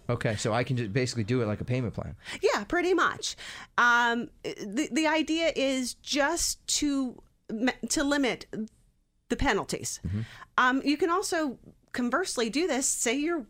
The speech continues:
Speaker 2: refund wasn't, y-, you want a refund of two thousand dollars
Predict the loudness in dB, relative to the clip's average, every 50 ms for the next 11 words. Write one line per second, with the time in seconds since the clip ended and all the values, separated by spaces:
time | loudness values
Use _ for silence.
0 | -16 _ -10 -4 -2 -2 -2 0 0 0 0 0 0 0 0 0 0 0 -2 -2
1 | -2 -6 -8 -4 -2 -2 0 0 2 2 0 2 0 0 -2 -2 -2 -2 -2 -2
2 | -2 -2 -2 -4 -4 -4 -4 -2 -2 -2 -2 -2 -2 -2 -2 -2 0 0 0 0
3 | 0 -2 -2 -6 -6 -6 -6 -8